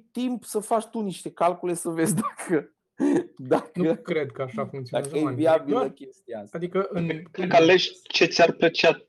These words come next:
Speaker 3: ție mai mult să fie adevărat.
Speaker 1: Mm, dacă,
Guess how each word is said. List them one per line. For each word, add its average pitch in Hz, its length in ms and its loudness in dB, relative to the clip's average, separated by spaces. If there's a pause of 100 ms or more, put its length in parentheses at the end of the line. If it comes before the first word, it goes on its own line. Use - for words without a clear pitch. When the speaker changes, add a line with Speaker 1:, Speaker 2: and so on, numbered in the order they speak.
(520)
Speaker 3:
ție 147 280 4
mai 135 180 6
mult 139 280 4
să 143 140 2
fie 117 180 4
adevărat. 101 460 2
Speaker 1:
Mm, 165 260 -12 (400)
dacă, 294 340 -6